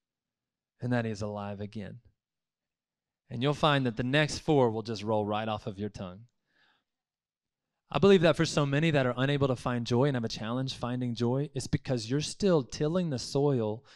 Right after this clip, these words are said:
to get to the firm foundation. You keep thinking that temporary things, or that a career, or the next big move, or the next raise, or the next relationship, you keep thinking that the next thing is going to bring joy,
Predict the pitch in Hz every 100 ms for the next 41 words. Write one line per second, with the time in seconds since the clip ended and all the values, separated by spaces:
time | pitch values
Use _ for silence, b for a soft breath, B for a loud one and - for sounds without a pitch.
0 | b - 107 135 139 - 113 110 110 107
1 | 107 104 104 110 - 123 131 - _ b
2 | b b 147 240 - 254 - - - 254
3 | 247 131 110 147 _ _ _ - 131 -
4 | 185 214 214 196 175 165 151 - 110 104
5 | 127 - _ 135 135 147 143 - 165 135
6 | 120 139 127 123 127 185 - - 170 131
7 | 110 98 120 - 127 127 143 170 - -
8 | 117 123 117 139 143 127 120 135 156 -
9 | 123 135 147 147 - 135 135 - B B
10 | B B B 190 - - 202 190 170 156
11 | 139 139 131 127 196 - - - 233 151
12 | 147 135 - 139 131 127 113 123 120 110
13 | 151 127 92